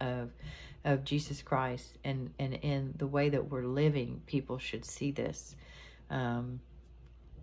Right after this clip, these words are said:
he's, and he mentions, I think, in one of the passages, "Otherwise, you know, uh, it, is it in vain that, that, that we have had this, this,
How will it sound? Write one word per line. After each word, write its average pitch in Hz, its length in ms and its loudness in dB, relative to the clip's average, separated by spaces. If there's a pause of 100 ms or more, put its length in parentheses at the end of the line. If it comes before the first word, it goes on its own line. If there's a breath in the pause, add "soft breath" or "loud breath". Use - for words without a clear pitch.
(220)
he's, 147 340 0
and 151 160 8
he 151 120 8
mentions, 143 420 2
I 139 120 4
think, 139 300 2
in 135 120 0
one 135 100 2
of 135 60 0
the 139 60 0
passages, 143 600 2
"Otherwise, 143 600 4
you 147 80 2
know, 139 260 2 (540 loud breath)
uh, 135 420 4
it, 143 280 6
is 143 160 4
it 135 100 4
in 127 180 0
vain 131 440 2 (180)
that, 123 260 0
that, 127 280 0 (120)
that 120 260 2 (400)
we 147 180 6
have 143 240 6
had 143 260 4
this, 143 300 2 (240)
this, - 320 -2